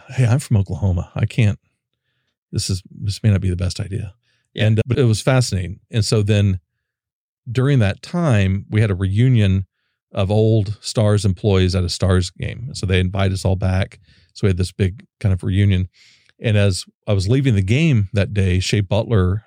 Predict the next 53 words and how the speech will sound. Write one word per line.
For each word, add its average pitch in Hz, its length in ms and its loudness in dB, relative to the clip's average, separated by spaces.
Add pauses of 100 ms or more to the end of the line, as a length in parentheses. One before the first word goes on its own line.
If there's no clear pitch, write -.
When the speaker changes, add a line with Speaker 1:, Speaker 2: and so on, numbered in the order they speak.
Speaker 1:
who 98 260 -2 (180)
works 98 220 -4
for 92 120 -2
us - 240 -2 (140)
with, 101 240 -8 (100)
uh, - 120 -6
N 98 100 0
B 92 100 0
Gaming, 101 480 0
Speaker 2:
Yeah. 139 260 -6 (120)
Speaker 1:
was 98 180 0
working 101 280 0
for - 80 -4
the 90 100 0
Stars 165 340 0
at 104 100 -2
the 110 60 -18
time. - 320 -14 (460)
And 107 80 0
so - 80 -2
when 107 100 4
he 98 60 2
saw 160 320 2
me, 104 340 4
he 113 80 -2
said, 95 180 0
"Hey, 156 140 2
do 120 120 -2
you 180 40 -2
mind 202 160 0
if - 80 -6
I 107 120 0 (220)
call 113 220 0
you 107 140 2
later 101 380 2
and 90 160 -2 (500)
talk 104 260 0
about, 95 380 2 (120)
I've 107 200 0
got 104 140 0
this 107 160 -2
career 104 460 2
decision 98 440 -2
I've 92 80 -2
gotta 95 180 0
make." 95 380 -2 (400)
Speaker 2:
Yeah. 143 200 -4
Speaker 1:
And - 120 -18
I 123 60 0
was 117 100 0
like, 135 100 -2
"Yeah, 220 140 -6
sure." 156 280 -10